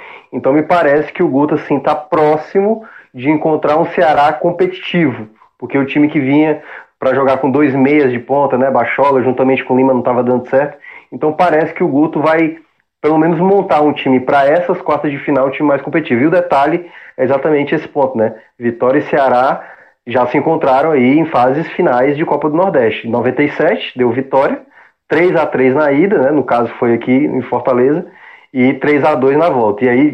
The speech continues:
teve a sequência de eliminações do Vitória, que foi exatamente o que ele tava destacando lá com, mesmo com o Maestro, né?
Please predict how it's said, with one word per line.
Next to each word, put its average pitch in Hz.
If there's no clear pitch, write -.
teve 135
a 143
sequência 143
de 143
eliminações 139
do 147
Vitória, 139
que 123
foi 131
exatamente 135
o -
que 147
ele 131
tava 139
destacando 135
lá 131
com, 139
mesmo 123
com 147
o -
Maestro, 117
né? 107